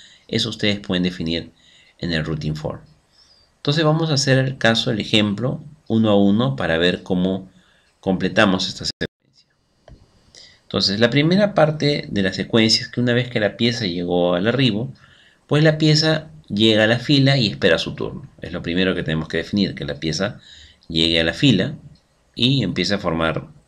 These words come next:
una cola, si es que no hay disponibilidad de ser atendida en ese momento. Cuando la prensa esté libre, abandonará la fila y pasará a la nueva ubicación que llamaremos prensa.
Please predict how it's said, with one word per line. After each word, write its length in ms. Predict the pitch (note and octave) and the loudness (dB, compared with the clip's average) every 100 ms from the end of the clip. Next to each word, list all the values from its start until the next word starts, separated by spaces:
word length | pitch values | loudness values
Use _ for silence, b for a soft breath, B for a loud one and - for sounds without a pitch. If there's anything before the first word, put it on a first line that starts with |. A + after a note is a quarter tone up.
| _ | _
una 280 | F2+ E2+ D#2+ | -6 -6 2
cola, 360 | A#2+ E2 - - - _ | 2 2 -4 -16 -20 _
si 260 | - - G2 | -12 -2 0
es 140 | G#2 | 0
que 160 | - E2 | -2 -4
no 140 | D#2+ | -2
hay 340 | E2 E2+ D#2+ - b b b b - | 0 0 -2 -10 b b b b -14
disponibilidad 640 | - - F2 D#2+ D#2+ E2+ | -12 -4 -2 0 2 4
de 100 | E2+ | 4
ser 160 | - E2+ | 2 -2
atendida 380 | E2 E2 E2+ | -2 -2 0
en 60 | D#2 | 0
ese 180 | D2+ D#2+ | -2 -2
momento. 400 | C#2+ A#1+ - - _ _ B B B B B B | -2 -4 -6 -14 _ _ B B B B B B
Cuando 220 | B2 B2 | 4 6
la 160 | B2 C3 | 6 6
prensa 240 | D#3+ D#3+ | 4 4
esté 200 | D#3 - | 0 -2
libre, 440 | E3 D3+ D3 F#3 - | 0 2 2 0 -2
abandonará 480 | E2+ E2+ E2+ E2+ F2+ | -2 0 -2 0 0
la 120 | G#2+ | 0
fila 280 | - C#3+ C#3+ | 0 0 0
y 60 | |
pasará 320 | C3+ - F#2 | -4 -6 -2
a 40 | F2+ | 0
la 100 | F2+ | 0
nueva 200 | F2+ F2+ | 0 0
ubicación 640 | F#2 A2+ A#2 B2+ B2+ B2+ - | -2 -2 -2 0 -2 -4 -8
que 80 | E2+ | -6
llamaremos 440 | E2 D#2 D2+ D2+ | -2 0 0 -4
prensa. 460 | - C#2+ - - | -8 -8 -8 -12